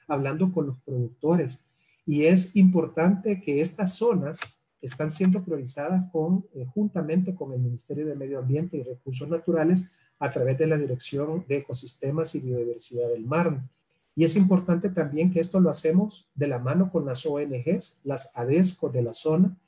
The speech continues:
quienes también priorizan, eh, a los beneficiarios de los proyectos en base, pues, a, a su posición, la posición de su parcela de cara a la cuenca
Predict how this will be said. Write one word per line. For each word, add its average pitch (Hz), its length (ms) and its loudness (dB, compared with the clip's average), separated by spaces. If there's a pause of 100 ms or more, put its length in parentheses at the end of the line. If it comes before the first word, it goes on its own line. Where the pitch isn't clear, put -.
(280)
quienes 160 300 2
también 156 480 0
priorizan, 165 800 0 (480)
eh, 135 260 -4
a 143 120 0
los 160 120 4
beneficiarios 185 800 4
de 180 80 4
los 180 140 6
proyectos 185 720 2 (260)
en 143 180 -2
base, 170 340 -2
pues, 185 460 -2
a, 131 440 -6
a 135 80 -6
su 135 240 -8
posición, 196 840 2 (220)
la 123 120 -8
posición 131 380 -2
de 180 100 6
su 185 180 0
parcela 175 800 2
de 127 100 -6
cara 135 200 -4
a 147 40 -2
la 160 140 -2
cuenca 170 500 0